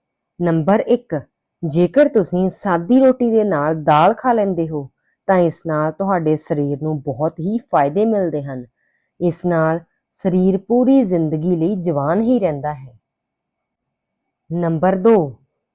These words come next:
ਜਿਹੜੀਆਂ ਔਰਤਾਂ ਆਪਣੇ ਘਰ ਦਾ ਚਿੱਟਾ ਸਮਾਨ ਸ਼ਾਮ ਨੂੰ ਕਿਸੇ ਨੂੰ ਦਿੰਦੀਆਂ ਹਨ, ਉਹਨਾਂ ਔਰਤਾਂ ਦੇ ਘਰ ਤੋਂ ਬਰਕਤ ਜਾਣ ਲੱਗਦੀ ਹੈ, ਜਿਵੇਂ ਕਿ ਦੁੱਧ, ਦਹੀਂ,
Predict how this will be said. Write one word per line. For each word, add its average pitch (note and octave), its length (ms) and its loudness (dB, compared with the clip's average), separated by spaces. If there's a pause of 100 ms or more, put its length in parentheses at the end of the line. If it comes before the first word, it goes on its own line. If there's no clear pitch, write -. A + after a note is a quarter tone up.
(120)
ਜਿਹੜੀਆਂ A3+ 480 4 (120)
ਔਰਤਾਂ F3 420 2
ਆਪਣੇ G#3 320 -2
ਘਰ A3 300 0
ਦਾ F#3 160 2
ਚਿੱਟਾ G#3 440 2
ਸਮਾਨ D#3 500 0 (300)
ਸ਼ਾਮ F3+ 480 2
ਨੂੰ B3 200 4
ਕਿਸੇ A#3 280 0
ਨੂੰ G3+ 140 0
ਦਿੰਦੀਆਂ D#3 420 -2
ਹਨ, C3+ 260 -10 (500)
ਉਹਨਾਂ F3+ 280 2
ਔਰਤਾਂ D#3+ 520 0
ਦੇ E3+ 120 0
ਘਰ F3 260 -4
ਤੋਂ E3 240 -2
ਬਰਕਤ C#3 480 -4 (140)
ਜਾਣ D#3+ 400 -4
ਲੱਗਦੀ D3 520 -8
ਹੈ, A#2+ 100 -20 (440)
ਜਿਵੇਂ D#3+ 380 0
ਕਿ E3 380 0 (240)
ਦੁੱਧ, E3+ 520 -2 (260)
ਦਹੀਂ, D#3+ 520 -2